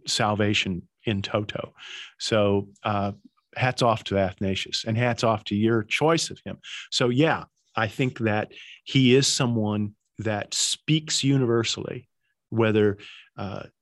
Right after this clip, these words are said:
as you said, whether it Eastern or Western, uh, and then we go narrower in the Western to the Protestant, and we go narrower till to the Evangelical, and go narrower still to Southern Baptist.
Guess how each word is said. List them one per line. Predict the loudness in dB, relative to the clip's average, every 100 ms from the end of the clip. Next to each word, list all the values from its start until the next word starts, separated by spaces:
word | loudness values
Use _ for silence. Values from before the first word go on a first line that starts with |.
| _
as | -8 -4
you |
said, | -4 -4 -4 -4 0
whether | 2 2 2
it | 0 -2 0
Eastern | 0 0 0 0 -2 -8 _ -20 -10
or | -8 -6 -8 -8 -10 -10
Western, | -4 -2 0 -2 -2 -2 -8 _ -20 -20 _ -12
uh, | -10 -6
and | -2
then | -2 0
we | 0
go | 0 0
narrower | 0 2 4 4 4
in | 2
the | 0
Western | 0 -2 -4 -6
to | -8
the | -10
Protestant, | 0 2 2 0 -2 -6 -8
and | -10 -6
we |
go | -2 0
narrower | 2 2 4 4 2
till | 2 2 2 0
to | -2
the | 0 0
Evangelical, | 2 2 2 2 0 -6
and | -10
go | -6
narrower | -2 0 2 0
still | -2 -2 -2
to | -2
Southern | -6 -4 -2
Baptist. | -2 -2 -4 -8 -10